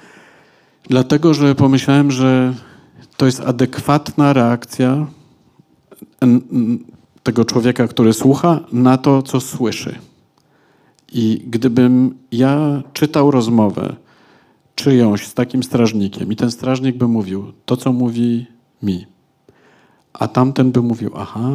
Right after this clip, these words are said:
i opowiedz, co było dalej”, i był, to dla mnie by to było nieadekwatne.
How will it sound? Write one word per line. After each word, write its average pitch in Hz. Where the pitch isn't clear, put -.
i 107
opowiedz, 113
co 107
było 98
dalej”, 90
i 113
był, 110
to 120
dla 120
mnie 135
by 127
to 123
było 113
nieadekwatne. 107